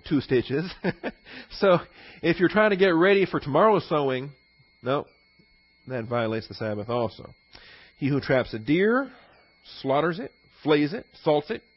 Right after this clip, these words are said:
cures its side, scrapes it, cuts it up. You know, one hunting trip could violate seven different commandments right there.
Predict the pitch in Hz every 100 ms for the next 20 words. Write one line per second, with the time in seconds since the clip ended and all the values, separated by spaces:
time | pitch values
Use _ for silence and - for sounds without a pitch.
0 | _ 165 160 123 113 127 160 - - -
1 | - 185 175 - 185 - _ - 214 170
2 | 123 151 - _ _ _ _ _ _ _
3 | - 147 151 180 240 214 254 175 139 135
4 | - 127 113 143 175 151 139 127 _ _
5 | _ _ _ _ _ _ _ _ _ _
6 | _ _ _ _ 1017 _ _ _ _ _
7 | _ _ _ _ - 165 214 185 156 156
8 | 131 147 180 202 98 - 76 - - -